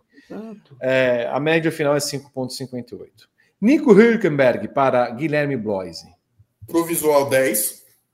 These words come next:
Speaker 3: Vamos fazer uma conta, fazer uma continha rápida aqui, né?
Speaker 2: Hum.
Speaker 3: Visual, dez. A corrida, dois. Dá pra dar uma nota seis pro, pro Hulk, não dá? Tá, acho que
Speaker 2: Dá.
Speaker 3: tá de bom tamanho.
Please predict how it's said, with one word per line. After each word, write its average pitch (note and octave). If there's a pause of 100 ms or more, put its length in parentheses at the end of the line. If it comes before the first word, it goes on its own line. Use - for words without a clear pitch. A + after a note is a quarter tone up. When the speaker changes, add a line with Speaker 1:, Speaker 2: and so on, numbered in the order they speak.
(200)
Speaker 3:
Vamos B2+
fazer C3
uma B2
conta, A2+ (760)
fazer F3+
uma F3
continha E3
rápida B2+
aqui, G#2+
né? C3 (100)
Speaker 2:
Hum. A2
Speaker 3:
Visual, C3+
dez. C#3+ (1300)
A G#3+
corrida, A#3
dois. -
Dá C#4
pra C#4
dar G#3
uma E3+
nota D3+
seis B2
pro, A2
pro A#2
Hulk, A2
não G#2+
dá? D3
Tá, -
acho F#3+
que -
Speaker 2:
Dá. D#3+
Speaker 3:
tá G#3
de F3+
bom D#3
tamanho. A2